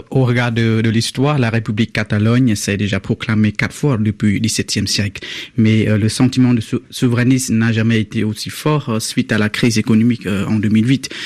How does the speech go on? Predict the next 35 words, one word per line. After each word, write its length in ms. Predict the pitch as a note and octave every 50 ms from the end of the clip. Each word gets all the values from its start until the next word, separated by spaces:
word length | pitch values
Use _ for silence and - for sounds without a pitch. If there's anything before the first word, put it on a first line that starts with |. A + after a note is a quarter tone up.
| - - - - -
Car 240 | - A#2 A#2 A#2 - -
au-delà 340 | A#2+ A#2 A2 A#2+ B2+ B2 B2
de 80 | A#2+
l'aspect 540 | A2+ A#2+ A#2 - - - - - C3+ B2+ B2
linguistique 680 | A2 A#2 B2+ B2+ A#2+ A2+ A#2+ - - - - B2+ -
et 80 | A2 A2
culturel, 540 | - - A#2 - A#2+ A2+ B2 C#3 D3 D3+ D#3+ - - - - - -
euh, 320 | A#2+ A2 A2 A2 G#2+ G2+ G2+
la 180 | G#2 G#2+ G#2
Catalogne 600 | - - A2 - - A2 A2 B2 C3 C3 C3 B2 A#2
ne 80 | A#2
veut 220 | A#2 A2 A#2 A#2+ A2+
plus 320 | - - - F#3 F3+ D#3
payer, 520 | - - C#3 B2+ A#2 A2+ B2 B2 B2 B2
euh, 180 | A#2+ A2 G#2+ G#2+
la 140 | G#2+ A2 G#2+
facture 440 | - - A2+ - - - C3 C3 B2+
pour 160 | - A2 G#2+
les 180 | G#2 G#2 G2 G#2
autres 200 | G#2 G2+ - A#2+
régions 360 | A2 A2+ G#2+ A2+ A2+ A2+ -
espagnoles. 540 | A2+ - - A#2 A2 G#2+ G#2+ G#2+ G#2 G#2 G#2 - - - - - - -
Donc, 120 | - -
certes, 340 | - - E3 C#3+ - - - -
la, 260 | A#2+ A#2+ A2+ A2 A2+ -
la 140 | - A#2+ A#2 -
Catalogne 480 | C3 A#2 - B2 A#2+ B2+ C#3+ C#3+ -
est 160 | A#2 A2+ A2+
la 160 | A2+ A2+ A2+ A2
région 320 | A#2+ A#2 A2+ B2+ B2 A#2+
la 120 | A#2 A2
plus 200 | G#2+ - B2+ B2
riche 240 | B2+ B2+ C#3+ C3+ -
de 80 | B2+ A#2+
l'Espagne, 460 | A2+ A#2+ - - - D3 D3+ E3 F3